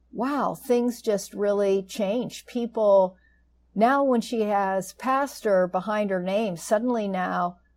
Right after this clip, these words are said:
"Oh, well, that's not right. Oh, you shouldn't," you know.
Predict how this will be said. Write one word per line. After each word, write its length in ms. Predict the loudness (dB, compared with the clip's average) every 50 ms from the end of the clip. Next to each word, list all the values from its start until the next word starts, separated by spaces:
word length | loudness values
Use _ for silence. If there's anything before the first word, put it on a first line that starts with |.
| _ _
"Oh, 360 | 2 4 4 4 4 2 -4 _
well, 300 | -6 -6 -4 -6 -6 -10 _ _
that's 300 | 2 2 2 2 0 -4
not 240 | -6 -6 -8 -6 -4
right. 300 | -2 -2 -2 -2 -4 -2 _
Oh, 280 | 2 4 4 4 2 -2
you 180 | -4 -6 -6 -6
shouldn't," 360 | -4 -6 -6 -6 -6 -8 -4
you 120 | -4 -2 0
know. 200 | 0 -2 -4